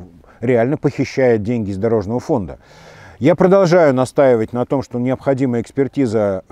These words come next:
проведения ра-, работ на улице Комсомольской, потому что что-то там реально не так.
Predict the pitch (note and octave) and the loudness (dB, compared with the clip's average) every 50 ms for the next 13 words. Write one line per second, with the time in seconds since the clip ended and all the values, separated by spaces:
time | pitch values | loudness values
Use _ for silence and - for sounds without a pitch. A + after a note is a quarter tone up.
0 | G#2+ - - B2+ C3 B2+ C3 A#2+ C3 C3+ B2 A#2+ A#2 A#2 A#2 A#2+ B2+ - B2 B2 | -12 -6 -4 -2 -2 -2 -2 -2 -2 -2 -2 -2 0 0 0 0 0 -2 -2 0
1 | B2+ C3 A#2 B2 C3+ B2+ - - - _ _ G2+ G#2+ A#2+ B2 B2 A#2+ A2+ A2 C3+ | 0 2 2 2 0 0 -2 -4 -10 _ _ -10 -8 -6 -4 -2 -2 -2 -2 -2
2 | C#3 C3 B2 A2 - A2+ - - A2+ - - B2+ A#2 A2+ G#2+ G2+ - - C#3+ C#3+ | -2 -2 -2 -2 -4 -8 -8 -8 -6 -4 -4 -2 -2 -2 -4 -4 -4 -4 -4 -4
3 | C#3+ - - - - - - - - - B2+ D3 D3 D3+ C#3+ - - A#2+ - - | -4 -8 -14 -20 -20 -20 -20 -14 -10 -4 -2 0 0 0 0 -2 -6 -8 -4 0
4 | - G3+ F#3 - C#3+ - C#3+ C#3 C3+ C3 C3 C3+ C3+ B2+ B2 A#2+ A#2 A#2+ G#2 - | 0 0 0 0 0 0 0 0 0 0 0 0 0 0 -2 -4 -6 -6 -6 -6
5 | G#2 D#2 | -6 -6